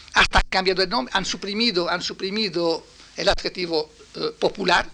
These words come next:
ahora son repúblicas, sin más. He oído decir también en la Unión Soviética, muchas repúblicas también han quitado ya el adjetivo de soviético, mm, más cuatro o cinco de ellas por lo menos ya son simplemente repúblicas, eh, eh, s-, sin más. Eh,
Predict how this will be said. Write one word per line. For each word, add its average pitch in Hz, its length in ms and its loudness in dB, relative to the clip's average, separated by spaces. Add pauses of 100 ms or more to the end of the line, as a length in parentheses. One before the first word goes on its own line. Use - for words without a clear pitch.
(160)
ahora 175 180 -4
son 170 160 0
repúblicas, 190 920 -4
sin 156 240 -14
más. - 160 -8 (540)
He - 80 -2
oído 196 160 6
decir 196 240 -2
también 180 220 -4
en 190 40 -4
la 202 60 2
Unión 196 160 -4
Soviética, 214 500 -4
muchas 202 260 -2
repúblicas 202 400 -2
también 175 280 0
han 180 100 0
quitado 175 320 2
ya 196 280 6
el 180 140 -2
adjetivo 170 340 0
de 170 100 -2
soviético, 196 680 0 (680)
mm, 139 400 -14
más - 220 0
cuatro - 260 4
o - 20 -4
cinco 175 300 -4
de 180 80 4
ellas - 180 -2
por - 120 -2
lo 160 60 2
menos 208 200 -2
ya 202 100 0
son 170 160 -4
simplemente 170 380 -4
repúblicas, 170 960 -2
eh, - 100 -12 (460)
eh, - 160 -12
s-, - 240 0 (880)
sin 202 260 0
más. 233 400 0 (880)
Eh, 185 260 4